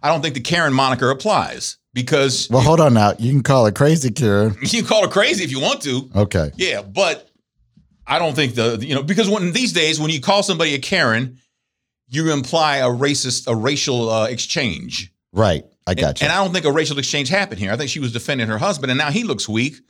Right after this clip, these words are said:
Speaker 1: because his wife had to speak up for him.
Speaker 2: Right. Right.
Speaker 1: Right? 'Cause in America, that's what we do.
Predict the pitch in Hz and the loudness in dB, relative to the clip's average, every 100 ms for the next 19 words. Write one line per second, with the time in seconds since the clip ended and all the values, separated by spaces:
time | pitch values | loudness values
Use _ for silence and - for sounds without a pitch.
0 | _ _ 135 135 135 139 170 160 156 - | _ _ -2 0 0 0 0 0 -2 -4
1 | 185 214 208 117 85 - _ _ - 101 | -2 -2 -2 -4 -6 -10 _ _ -2 0
2 | 90 71 _ _ - 85 73 110 156 156 | 2 -2 _ _ -6 -4 -2 0 -2 0
3 | 143 143 151 175 156 139 143 139 147 180 | 0 0 2 2 2 0 0 -2 0 -2
4 | - - | -4 -8